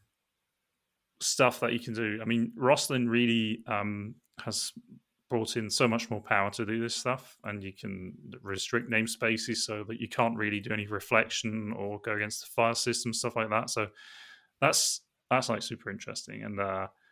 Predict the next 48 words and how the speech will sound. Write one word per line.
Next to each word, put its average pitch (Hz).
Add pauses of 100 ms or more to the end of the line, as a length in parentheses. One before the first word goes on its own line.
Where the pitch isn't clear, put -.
(280)
yeah, 131
m-, 185
maybe, 214
maybe 196
one 170
day 143
we'll 127
make 120
a -
show 117
about 107
scripting 113 (220)
or 107
stuff -
like 113
that. 113
But, -
um, 107 (200)
yeah, 113
that's, -
uh, 104 (140)
sh-, - (160)
that's -
been 180
another 165
thing 151
that 127
I've 123
been 117
touching 120
upon. 104
I 104
think 175 (160)
we're 107 (120)
coming 165
to -
the 113
end 135
of 135
the -
show, 147
Stephen. -
So 107 (160)
anything 139 (580)
you 117
still -
want 120
to 117